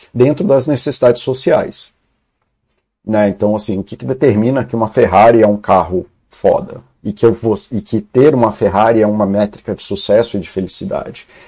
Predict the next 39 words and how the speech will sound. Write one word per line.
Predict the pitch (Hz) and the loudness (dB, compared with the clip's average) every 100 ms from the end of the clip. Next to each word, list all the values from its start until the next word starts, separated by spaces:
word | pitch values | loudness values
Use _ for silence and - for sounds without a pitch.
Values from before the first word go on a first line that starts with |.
| - | -8
É | 101 117 | 0 2
essa | 117 135 | 2 0
percepção | 147 - 135 131 - 139 147 | -2 -2 -4 -4 -4 -2 -2
cultural | 160 180 208 208 202 127 113 123 156 | -2 0 0 2 2 4 6 4 2
sobre | - 139 139 147 | -2 -2 0 0
aquele | - 131 | 0 0
objeto | 143 170 117 110 - | 0 2 4 4 0
que, | - 139 131 | -6 -6 -2
como | 139 139 | 0 0
eu | |
disse, | 98 131 - | 0 -2 0
ele | 131 | 0
é | 139 | 2
neutro | 110 123 127 123 | 4 2 2 -4
e | |
não | 120 123 | -4 -4
serve | 107 98 | -2 -2
pra | - - | -2 -2
nada. | - - _ _ _ _ | -4 -14 _ _ _ _
Né? | - 98 | -2 -2
A | 92 | 0
priori | 135 131 104 | 2 6 6
não | 120 | 4
serve | 123 110 | 2 2
pra | - | 4
nada. | - | 2
Se | - | 2
a | 104 | 0
gente | 113 143 | -2 0
morrer, | 143 110 107 | 0 4 2
a | 113 | 2
Ferrari | 131 107 104 107 131 - _ _ | 0 4 4 2 -2 -10 _ _
se | - 107 | -10 -4
torna | 117 110 117 | 2 2 2
o | |
objeto | 107 101 107 107 | 0 0 0 0
mais | 113 | -2
inútil | 139 131 120 - 95 | -2 -2 -4 -4 -8
do | 92 | -8